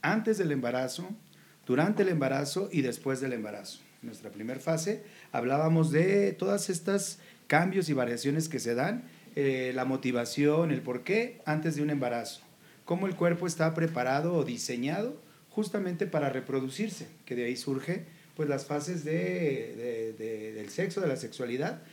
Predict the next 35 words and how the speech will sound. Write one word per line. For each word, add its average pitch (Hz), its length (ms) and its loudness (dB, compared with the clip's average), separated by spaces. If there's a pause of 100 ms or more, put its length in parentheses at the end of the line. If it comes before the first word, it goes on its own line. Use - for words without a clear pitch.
(220)
entre 208 320 0
la 180 80 2
excitación, 143 1040 0
esta 135 240 -4
cuestión 123 320 -6
del 123 140 -2
orgasmo, 127 840 -4 (300)
la 143 80 0
importancia 175 640 0
de, 131 440 4 (760)
de 143 160 8
esos 165 240 0
cambios 175 500 4
químicos, 190 600 2
bioquímicos, 160 1000 2 (240)
emocionales, 135 840 0 (280)
que 160 140 0
llevan 247 420 4
a 156 120 0
una 175 220 0
pareja, 170 640 -2
a 147 80 -6
una 160 220 0
persona, 170 640 -2 (240)
al 175 180 -4
punto 202 400 0
de, 220 420 4
eh, 143 460 -2
en 139 120 0
los 139 140 0
momentos 170 420 0
en 147 100 2
que - 80 -2
está 143 240 0
fértil, 165 520 0